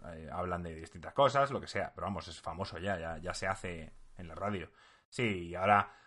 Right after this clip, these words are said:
hay muchos canales de televisión intentando, esto es lo que,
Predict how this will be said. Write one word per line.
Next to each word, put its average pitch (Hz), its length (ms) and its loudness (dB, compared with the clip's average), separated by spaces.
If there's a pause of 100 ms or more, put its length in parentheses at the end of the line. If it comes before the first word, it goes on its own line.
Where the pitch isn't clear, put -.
(300)
hay 113 140 2
muchos 110 600 2 (100)
canales 107 300 6
de 101 60 0
televisión 107 500 0
intentando, 107 680 2 (160)
esto 117 240 -2
es 127 40 2
lo 123 100 2
que, 107 340 0